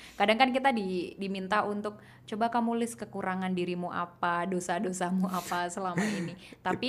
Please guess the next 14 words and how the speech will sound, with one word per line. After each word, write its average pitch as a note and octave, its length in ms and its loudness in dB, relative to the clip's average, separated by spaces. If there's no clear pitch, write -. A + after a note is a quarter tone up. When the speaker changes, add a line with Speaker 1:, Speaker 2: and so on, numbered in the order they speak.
Speaker 1:
di A3 140 2
konteks F#3+ 440 -2
ini B3 200 -2
kalau F#3+ 240 0
misalkan F#3+ 400 -4
kita F#3 240 -4
ingin B3+ 320 -4
lebih C#4 240 2
menghargai F#3 480 -2
orang E3+ 260 -4
lain, A3 280 -4
coba - 440 -4
sudah F#3+ 380 0
seberapa F3+ 1040 -2